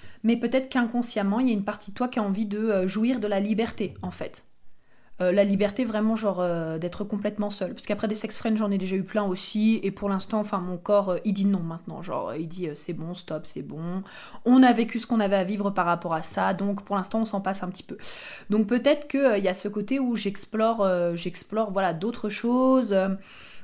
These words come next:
euh, ce côté où, euh, voilà, peut-être que inconsciemment, mon désir, c'est de rester seule. Peut-être pour voir ce que ça fait vraiment de la solitude et me rendre compte que j'en meurs pas. <laughs> Je sais pas. Franchement, voilà, j'explore un petit peu. Parfois, les méandres de l'inconscient, c'est très subtil. Et aussi, parfois, encore une fois, je pense que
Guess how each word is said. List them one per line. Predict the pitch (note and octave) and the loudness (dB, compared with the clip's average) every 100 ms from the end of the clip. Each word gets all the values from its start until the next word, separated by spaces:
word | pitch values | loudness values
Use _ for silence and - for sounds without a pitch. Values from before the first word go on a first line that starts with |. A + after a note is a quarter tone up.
| - F#3+ | -6 -2
euh, | F3+ F3+ | 0 -2
ce | - G#3 | -4 -2
côté | A3 G#3 C4 | -2 0 2
où, | C4+ B3+ | 2 2
euh, | G#3+ F#3+ F#3 F#3 | 2 2 2 2
voilà, | D4+ | -2
peut-être | - A#3 C4 | -2 -2 -2
que | - A3 - | 0 -2 2
inconsciemment, | A#3+ A#3+ B3+ B3+ G#3+ G3 G#3+ D4+ - - - - - - - - - - - - - G#3 | 0 2 -2 0 0 2 2 0 -6 -16 -16 -20 -20 -16 -16 -18 -20 -18 -14 -14 -4 4
mon | A#3+ D4 | 6 6
désir, | B3+ G#3 C4 | 2 2 -2
c'est | C4 G#3 | 0 0
de | G#3+ | 0
rester | F#3+ - | -2 -4
seule. | A3+ E3+ D#3 G3 | -6 -4 -6 -4
Peut-être | A#3+ D#4+ E4 | 0 0 2
pour | C4 | 2
voir | B3+ C4+ | 2 2
ce | - | 0
que | |
ça | B3+ A#3 | 0 0
fait | B3+ | 0
vraiment | B3+ A3 B3+ | 0 2 2
de | F#3+ F#3 | 0 0
la | G#3+ | 0
solitude | G#3 D4+ D4 - A#3+ A#3+ - | 2 4 4 4 2 2 4
et | A#3+ | 6
me | B3+ | 8
rendre | C4+ B3+ | 8 4
compte | A#3+ E4+ | 4 2
que | - B3 | 4 4
j'en | G#3+ A#3 | 6 6
meurs | D4+ - | 6 4
pas. | A3 - - | 4 4 2
<laughs> | - | 0
Je | B3+ | 2
sais | D#4+ C5 G#4+ G#4 | 2 4 4 6
pas. | A3+ A#3 - | 4 4 0
Franchement, | D#4+ E4+ - F4 G#4+ - - - - | 0 0 4 2 2 -6 -12 -14 -2
voilà, | C4+ A3+ A#3+ | 8 10 10
j'explore | D#4+ - G4 D#4+ | 4 2 2 4
un | A#3+ | 2
petit | - | 0
peu. | - C#4+ F4+ - - | 0 0 0 -6 -8
Parfois, | C#4 F4 | 0 4
les | D4+ | 6
méandres | A#3+ C4 C#4 A#3 | 6 6 4 2
de | |
l'inconscient, | A3 A3 G#3+ A#3+ D#4 | 0 0 0 -2 -2
c'est | - | -4
très | - C4 | -2 -2
subtil. | C4 A3+ - C#4 | 0 -4 -2 -2
Et | |
aussi, | B3 - | -2 -2
parfois, | C#4 C4 D#4 | -2 -2 -2
encore | D4 B3 A3+ | 0 0 0
une | |
fois, | A3+ C#4 | 0 -2
je | |
pense | - C#4 | -4 -4
que | A#3 | -4